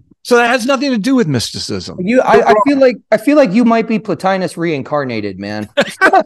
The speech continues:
Speaker 2: This is straight out of, this is the whole dilemma of the soul's descent into materiality is exactly what you're talking about. The subject object issue. <laughs>
Speaker 1: Yeah. Well, that is, that is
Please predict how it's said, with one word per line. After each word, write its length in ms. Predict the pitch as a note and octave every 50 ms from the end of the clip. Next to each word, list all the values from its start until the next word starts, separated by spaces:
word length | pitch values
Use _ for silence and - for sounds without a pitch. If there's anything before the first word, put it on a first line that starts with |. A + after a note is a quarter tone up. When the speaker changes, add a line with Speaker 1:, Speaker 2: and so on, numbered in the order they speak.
| - E4+ E4+ F#4 F4+ D4 F4 C#4+ - -
Speaker 2:
This 220 | A#3+ C4 B3 - A#3+
is 140 | G#3+ -
straight 580 | - - - - - A#3+ A#3+ A#3 A3+ A#3+ B3 A3
out 200 | F#3+ G#3+ G#3+ A3
of, 180 | G#3+ G3 E3 D#3+
this 200 | A#3 B3+ - -
is 120 | B3 G3+
the 120 | F#3 A3 F#3
whole 280 | F#3+ A3 A#3 C4 G#3+
dilemma 580 | - - G#3+ F#3 E3+ F3 F#3 A3 A3+ G#3+ F#3+ E3
of 260 | B2+ C#3 D3+ C3 C3+ C3+
the 80 | D#3 D3
soul's 500 | - - E3 E3+ F3+ F3+ F3+ F3 F3+ -
descent 540 | D#3 A#2+ - E3 D#3+ - - F#3 F#3 F3+
into 200 | F3 D#3+ C#3 D#3+
materiality 640 | D#3+ D3+ C#3+ D3+ - E3+ E3 E3 E3 E3 D#3 C3+ A#2
is 60 | G#2+
exactly 460 | G#2+ G2+ G2+ B2 C3+ D#3+ D#3+ - D#3+ D3
what 140 | C3+ C3+
you're 100 | A#2 C3
talking 420 | A2+ B2+ A#2 A2 A2 A2+ - G#2 G#2
about. 240 | G2 F#2+ F2 E2 _ _ - - - _ -
The 80 | - C3
subject 640 | - - - E3 D#3 D3+ C3+ C3+ E3+ D3+ C#3+ - - - _ -
object 680 | A#2 A#2+ C3 B2+ A#2+ A2+ - C3 G#2 G2+ - - - -
issue. 440 | - G#2 - - - B2+ G#2+ A#2+ - -
<laughs> 640 | - F4 F4 - - - G#3+ G#3+ - - - -
Speaker 1:
Yeah. 260 | G#3 B3+ G3+ - - - -
Well, 340 | G3 G#3+ A#3 A#3+ A3+ - - E3+
that 280 | C#3+ G3+ A3+ B3 A3+
is, 480 | A3+ A#3+ B3 A#3+ G3+ D3 - - - - _ _ _ _ _ _ _ _ _ _ _ _ _ _ _ _ _ _ _ _ _ _ _ _ _ _ _ _ _ -
that 280 | C3+ E3+ G3 A3 G#3 G3+
is 560 | G3+ G3+ F3 C#3+ B2+ A#2+ - - - -